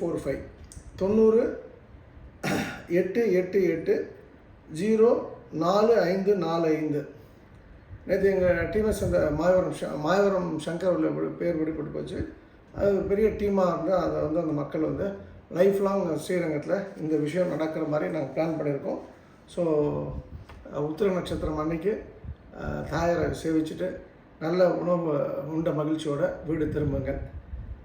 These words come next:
நான் மேக்ஸிமம் வருவதற்கு ட்ரை பண்றேன். அஹ், அஹ், I'm not very sure. நான் ட்ரை பண்றேன். நம்பர் ரெண்டு, அஹ்,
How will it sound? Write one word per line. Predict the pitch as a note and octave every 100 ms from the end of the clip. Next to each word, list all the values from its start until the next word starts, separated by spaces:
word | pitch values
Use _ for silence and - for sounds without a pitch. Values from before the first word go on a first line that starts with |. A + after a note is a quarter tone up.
| - -
நான் | F3+ F3+
மேக்ஸிமம் | F3+ G#3+ G#3 F3+ D#3+ D#3
வருவதற்கு | E3 G3 F3 C#3 D3
ட்ரை | F3
பண்றேன். | F3 - D#3 E3 F#3 - - A2+ D3
அஹ், | D#3 D#3 D3 C#3+ D3 C#3+ - - - - - - -
அஹ், | C#2 D2 D2 - - - - - -
I'm | D3+ E3
not | F3+ E3
very | F3 F3
sure. | F3 G3 - - - -
நான் | D3+
ட்ரை | D3+ F#3 F#3+
பண்றேன். | D3 D3 - - - - - - - -
நம்பர் | - F#3+ F#3
ரெண்டு, | G#3+ A#3 C4 - - - - - - -
அஹ், | - D3+ D3+ C#3+ C#3+ D3